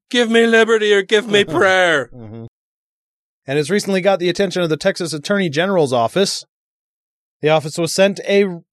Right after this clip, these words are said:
Speaker 2: letter raising constitutional concerns about the room. The Frisco superintendent called the letter a publicity stunt
Speaker 1: Ah.
Speaker 2: and said the prayer room has been in use for several years without complaints.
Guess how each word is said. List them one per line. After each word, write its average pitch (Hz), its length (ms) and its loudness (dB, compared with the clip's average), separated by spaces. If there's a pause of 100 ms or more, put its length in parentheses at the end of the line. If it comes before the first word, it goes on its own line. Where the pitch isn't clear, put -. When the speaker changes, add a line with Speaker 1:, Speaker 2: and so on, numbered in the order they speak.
Speaker 2:
letter 175 400 2
raising 151 320 0
constitutional 208 760 -2
concerns 156 480 -2
about 123 300 0
the 156 80 -2
room. 170 380 -2 (760)
The 120 100 -10
Frisco 147 440 0
superintendent 147 720 -2
called 151 260 0
the 143 120 0
letter 139 400 2
a 156 220 0 (120)
publicity 226 840 -4
stunt 135 600 -4 (480)
Speaker 1:
Ah. 151 340 0
Speaker 2:
and 147 80 -4
said 160 260 -2
the 143 100 -4
prayer 214 340 2
room 196 300 2
has 175 240 -2
been 165 160 -2
in 160 140 -2
use 151 260 -2
for 151 160 -2
several 175 480 -2
years 135 440 0
without 123 440 -2
complaints. 160 800 -4